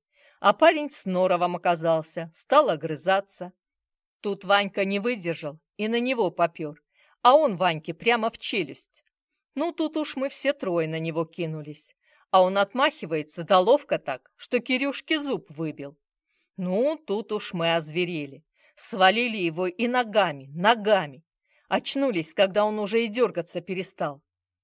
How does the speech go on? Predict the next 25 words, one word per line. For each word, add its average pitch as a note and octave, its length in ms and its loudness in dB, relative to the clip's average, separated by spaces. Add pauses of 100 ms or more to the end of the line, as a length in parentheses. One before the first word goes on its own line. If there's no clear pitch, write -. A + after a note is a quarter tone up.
(100)
Перепугались G#3 800 2
мы, F3 140 -6
что G3+ 220 -4
насмерть F3 580 -4
его F3+ 200 -4
забили, E3 460 -2 (120)
и C#4 100 2
дёру. E3+ 520 -4 (480)
Два G3+ 360 4
дня C4+ 300 0
мы F3 180 -2
у E3+ 60 -4
той F3 180 -6
пивнушки F#3 600 -6
не F3 120 -6
появлялись. F3+ 720 -4 (400)
А F#3+ 80 0
потом A#3+ 320 4
пошли G3+ 400 2
всё-таки. D#3+ 680 -12 (120)
Родное F#3+ 480 2
же G3+ 140 -4
место, A3 420 -4
друзья F#3 480 -2
там. C#3 260 -16